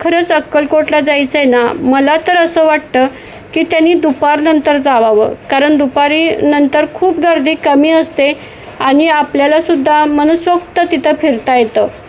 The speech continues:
आता इथे गेल्यानंतर आपण लांबून प्रवास करून आलेलो असतो, त्यामुळे आपल्याला फ्रेश व्हायचं असतं.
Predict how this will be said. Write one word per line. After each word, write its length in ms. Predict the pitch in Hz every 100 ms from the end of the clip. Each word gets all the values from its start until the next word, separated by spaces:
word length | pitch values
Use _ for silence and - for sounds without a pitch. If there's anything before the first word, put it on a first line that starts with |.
| - - - -
आता 300 | 277 277 370
इथे 400 | 339 294 - 320
गेल्यानंतर 880 | 330 339 311 302 302 277 254 226 - - -
आपण 360 | 254 254 320
लांबून 640 | 320 277 285 302 302 302 320
प्रवास 460 | 339 294 285 320
करून 300 | - 285 285
आलेलो 340 | 277 254 247 247
असतो, 300 | 247 226 226
त्यामुळे 360 | - 262 285
आपल्याला 380 | 294 294 294 311
फ्रेश 420 | 311 311 285 320
व्हायचं 360 | 302 262 247 233
असतं. 280 | 247 -